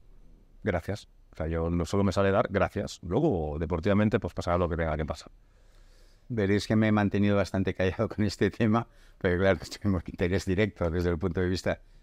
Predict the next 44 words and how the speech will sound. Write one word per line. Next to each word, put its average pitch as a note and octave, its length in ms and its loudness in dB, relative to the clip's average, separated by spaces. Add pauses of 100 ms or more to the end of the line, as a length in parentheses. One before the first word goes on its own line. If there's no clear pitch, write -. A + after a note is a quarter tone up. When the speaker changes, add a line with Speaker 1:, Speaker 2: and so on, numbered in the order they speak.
(120)
Speaker 2:
de F2+ 260 -2
Speaker 1:
¿Con G2 120 2
Speaker 2:
que E2 60 2
Speaker 1:
quién A2+ 120 4
vas, A#2+ 220 2
a G2+ 120 -2
quién, A#2 180 0
a A2 80 -2
quién C3+ 180 2
vas C#3 100 4
a C3+ 60 4
llevar A#2 180 4
la A2 100 2
Speaker 2:
No, - 20 -2
Speaker 1:
campaña? G#2 180 2
Speaker 2:
hombre, G2+ 220 4
no, D2 140 -6 (260)
no, D2+ 80 -10
no C#2 80 -4
he D#2+ 60 -2
hablado D#2 360 0
con F2+ 200 0
Joan D#2+ 160 0
Laporta, F#2+ 400 2
por F2+ 100 -2
lo F2+ 80 -4
tanto F#2 260 0
no F2+ 80 -2
lo F2 80 0
sé. A#2 180 -2
No, C3+ 80 -2 (320)
pero A2+ 200 2
en F2+ 80 2
todo G2+ 100 2
Speaker 1:
¿No C#3 60 4
has - 40 6
Speaker 2:
caso F#3 60 6
Speaker 1:
hablado F3 220 4
con C#3 140 -4
quién? E3+ 200 0
Speaker 2:
No, G#2 320 0
con C#2+ 160 -6
Joan D#2+ 140 0
Laporta. E2+ 360 -2